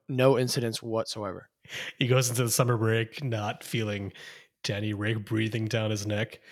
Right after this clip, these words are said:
Speaker 2: Yeah.
Speaker 1: Well,
Speaker 2: Uh,
Speaker 1: uh, here's, here's, here's some,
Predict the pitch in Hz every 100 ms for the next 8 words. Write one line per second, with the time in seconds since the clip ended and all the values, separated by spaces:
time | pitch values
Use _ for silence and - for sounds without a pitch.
0 | - _ 110 90 - - - - 127 139
1 | 147 170 110 107 104 98 - 170 180 165
2 | 170 160 143 147 151 143 - - 131 139
3 | 131 151 147